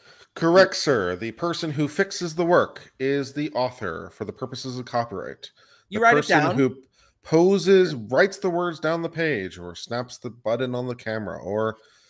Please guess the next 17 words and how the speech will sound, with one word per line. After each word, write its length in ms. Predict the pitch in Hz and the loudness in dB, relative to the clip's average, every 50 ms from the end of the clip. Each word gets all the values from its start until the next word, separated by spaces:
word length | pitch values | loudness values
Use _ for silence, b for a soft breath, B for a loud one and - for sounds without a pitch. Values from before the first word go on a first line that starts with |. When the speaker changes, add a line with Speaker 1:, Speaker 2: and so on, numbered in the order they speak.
| b b b b b b b b b b b b b _ _ _ - | b b b b b b b b b b b b b _ _ _ -12
Speaker 1:
records 480 | 110 - - - 139 147 156 156 156 | -12 -6 0 4 4 6 4 4 0
the 100 | - 151 | -6 -8
things 420 | 139 - 160 160 156 160 156 143 135 | -4 0 0 0 2 0 0 0 2
on 220 | 143 147 147 147 | 2 2 2 2
the 120 | 147 147 | 0 -2
m-, 180 | 143 143 135 139 | -2 -2 -4 -4
internets 840 | - 135 131 131 120 107 92 82 - - - - - - - - - - _ _ _ _ _ _ _ _ - | -4 -4 -4 -2 -2 -2 -4 -6 -6 -10 -12 -12 -12 -10 -12 -12 -14 -18 _ _ _ _ _ _ _ _ -4
is 80 | - | -2
Speaker 2:
Yeah. 60 | 262 233 | -2 -2
Speaker 1:
the 160 | 127 120 - | -2 -4 -4
author. 500 | 101 110 107 - - 104 85 80 82 _ - | -2 -2 -2 -2 -4 -8 -10 -10 -12 _ -6
We, 380 | 107 135 170 190 175 151 - - | -2 -2 0 0 -2 -4 -8 -10
we 460 | 120 113 135 180 180 127 104 101 104 98 | -10 -6 -4 -4 -4 -4 -4 -6 -8 -10
together 480 | - 113 98 120 135 131 - 87 - - | -10 -6 -2 -2 -2 -2 -4 -8 -10 -8
are 120 | 92 95 101 | -6 -6 -6
joint 320 | 98 113 123 131 120 - | -4 -2 -2 -2 -2 -2
authors 640 | - 110 120 120 - 101 87 85 90 92 - - | -4 -4 -4 -4 -4 -6 -6 -6 -8 -12 -14 -18